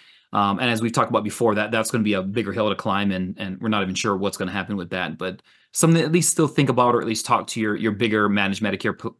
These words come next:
players that did reduce your reimbursement. So this is, again, just, just that traditional Medicare reimbursement.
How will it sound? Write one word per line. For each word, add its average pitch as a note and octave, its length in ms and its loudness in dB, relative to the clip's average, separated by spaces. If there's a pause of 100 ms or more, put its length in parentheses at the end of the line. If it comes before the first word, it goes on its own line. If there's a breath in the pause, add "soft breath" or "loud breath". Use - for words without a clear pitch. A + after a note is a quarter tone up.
(180)
players G#2 300 2
that G#2 180 -2
did A2 140 2
reduce G#2+ 340 0
your G2 80 0
reimbursement. G2 640 0 (340 soft breath)
So - 160 2
this A#2+ 160 4
is, A#2 100 2
again, A2 220 4
just, A2+ 260 0
just A#2+ 180 0
that F#2+ 160 -2 (200)
traditional G#2+ 420 0
Medicare F#2 300 -4
reimbursement. F#2+ 540 -6